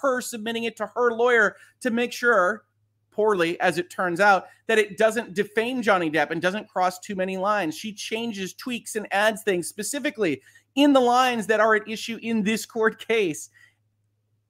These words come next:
And, like, somehow this article in N B C News,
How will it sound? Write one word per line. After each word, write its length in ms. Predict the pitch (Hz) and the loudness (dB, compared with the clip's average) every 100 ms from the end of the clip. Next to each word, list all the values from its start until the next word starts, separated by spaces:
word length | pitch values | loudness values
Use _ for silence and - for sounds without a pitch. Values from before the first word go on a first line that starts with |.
| _ _ - | _ _ -4
And, 160 | 226 247 | 0 2
like, 160 | 233 | 2
somehow 540 | - - 285 269 262 254 | 0 4 4 4 4 2
this 240 | 226 254 - | 0 -2 4
article 460 | 254 247 240 175 - | 6 6 2 -4 -2
in 160 | 269 269 | -4 -2
N 220 | 285 294 254 | -2 0 0
B 120 | 269 | -2
C 280 | - 269 254 | -4 -6 -4
News, 480 | 269 262 208 120 | -4 -2 -4 -6